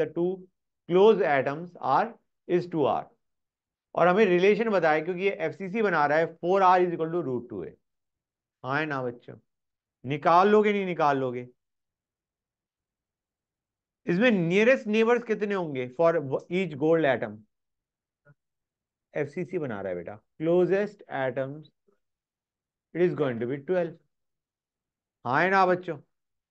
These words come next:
एफ़सीसी में you will have how many closest atoms? Coordination number is twelve। क्लियर हो गई ये चीज? डेंसिटी निकाल लोगे, निकाल लोगे, नहीं निकालोगे गाइस? डेंसिटी,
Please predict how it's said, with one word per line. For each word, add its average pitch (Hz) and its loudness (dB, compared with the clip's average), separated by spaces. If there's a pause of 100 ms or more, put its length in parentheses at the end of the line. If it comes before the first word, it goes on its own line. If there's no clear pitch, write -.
(120)
एफ़सीसी 165 -2
में 120 -6 (120)
you 156 -4
will 165 0
have 170 2
how 156 4
many 208 -2 (380)
closest 180 0
atoms? 98 -6 (1300)
Coordination 160 -2
number 156 -4
is 151 -16
twelve। 135 -4 (1400)
क्लियर 190 6
हो 190 6
गई 202 6
ये 208 6
चीज? 175 -6
डेंसिटी 175 0
निकाल 208 2
लोगे, 220 0 (1900)
निकाल 165 0
लोगे, 226 0
नहीं 220 -4
निकालोगे 165 -2
गाइस? 143 -4
डेंसिटी, 127 -6